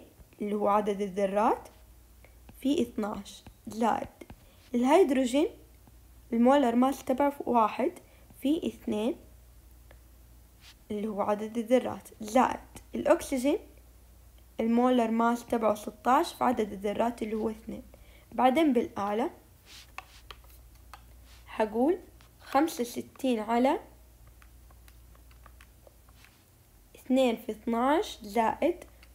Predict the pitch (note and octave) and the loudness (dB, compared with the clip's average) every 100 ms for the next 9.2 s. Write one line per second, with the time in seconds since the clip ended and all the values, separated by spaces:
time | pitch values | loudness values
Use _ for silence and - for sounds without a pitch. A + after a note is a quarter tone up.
0 | - A#3+ B3 - A3+ - - A#3+ B3 D4 | 2 4 4 0 -10 -12 -8 -2 0 0
1 | G#3 A#3+ B3+ C#4+ - A3 - C4 C#4 D4 | -2 0 0 -2 -6 -12 -4 -4 -4 -4
2 | F4 - - - - - A#3+ - G3+ - | -6 -8 -20 -20 -16 -10 -8 -6 -8 -10
3 | - - - - - - - - A#3 G3+ | -16 -20 -20 -20 -20 -20 -20 -10 -8 -4
4 | B3+ C#4+ B3 A#3+ B3 D4+ D#4+ G4 F#4+ - | 0 0 2 2 0 0 0 0 0 -8
5 | - - _ - - A#3 B3+ A3 - A3+ | -20 -20 _ -20 -6 2 4 2 -2 -6
6 | G3+ G3 A3 B3 D4 G#4 - - - - | -8 -6 -2 0 0 -2 -6 -20 -20 -20
7 | - - - - A#3 A#3+ - - - - | -20 -20 -20 -8 -8 -8 -10 -12 -14 -18
8 | - - _ _ _ _ - _ - - | -20 -20 _ _ _ _ -20 _ -20 -6
9 | G#3+ B3 | -6 -6